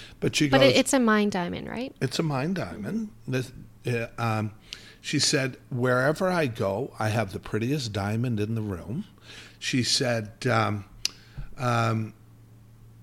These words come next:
Speaker 1: what else did she, oh, when she's around her family, she simply refuses to wear her ring because her diamond's so beautiful, embarrasses the rest of the family.
Speaker 2: Does she have a lot of sisters? 'Cause that would suck. <laughs>
Speaker 1: Right? Like, i-, it's a good question. I'm gonna have to ask her.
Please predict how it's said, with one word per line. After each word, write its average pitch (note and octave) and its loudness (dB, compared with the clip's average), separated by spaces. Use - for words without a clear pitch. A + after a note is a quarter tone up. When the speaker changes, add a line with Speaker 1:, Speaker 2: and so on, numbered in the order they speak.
Speaker 1:
what B2+ -6
else D#3 -6
did A#2 -8
she, - -8
oh, D#3+ 6
when C3+ 4
she's B2 2
around B2+ 4
her D#3 4
family, A#2+ 2
she - 4
simply C#3 2
refuses B2 2
to - -2
wear G#2+ 2
her A2+ 0
ring G2+ 2
because A#2+ 2
her A2+ 0
diamond's C3+ 0
so B2+ 0
beautiful, A2+ 0
embarrasses A2+ 0
the G#2+ -6
rest G#2 -4
of A#2 -6
the C3 -4
family. F#3 -6
Speaker 2:
Does G3 -4
she B3+ 2
have A#3 4
a A3+ 2
lot A3+ 4
of G#3+ -2
sisters? B3 -2
'Cause G3+ -4
that F#3 -2
would D#3 -6
suck. - -4
<laughs> - -4
Speaker 1:
Right? D3 6
Like, B2+ 4
i-, C#3 -2
it's C3+ 0
a C3 6
good C3 4
question. C3+ 4
I'm G#2+ 2
gonna A#2 4
have A2 2
to - -2
ask G#2+ 0
her. F#2+ -6